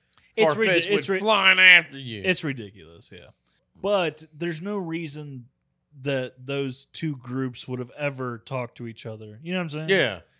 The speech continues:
Speaker 1: Like, there's no reason
Speaker 2: Especially
Speaker 1: why they
Speaker 2: that
Speaker 1: should have known. Like,
Speaker 2: short
Speaker 1: that
Speaker 2: of time.
Speaker 1: fast, yeah.
Speaker 2: It, I mean, it'd be different if, like,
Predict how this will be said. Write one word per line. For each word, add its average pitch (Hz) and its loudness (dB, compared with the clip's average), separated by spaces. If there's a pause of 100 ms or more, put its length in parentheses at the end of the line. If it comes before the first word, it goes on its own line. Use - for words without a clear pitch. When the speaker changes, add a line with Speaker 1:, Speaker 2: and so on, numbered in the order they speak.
(140)
Speaker 1:
Like, 123 -6
there's 139 -10
no 170 -4
reason 139 -2
Speaker 2:
Especially 175 2
Speaker 1:
why 120 -4
they 175 2
Speaker 2:
that 180 -2
Speaker 1:
should 120 -14
have 113 -14
known. 101 -18 (180)
Like, 143 -2
Speaker 2:
short 185 4
Speaker 1:
that 175 2
Speaker 2:
of 143 -4
time. 175 0
Speaker 1:
fast, 180 -10
yeah. 101 -16 (540)
Speaker 2:
It, 156 -6
I 165 -2
mean, 170 -2
it'd 175 -6
be 175 -8
different 170 -4
if, 139 -12
like, 139 -2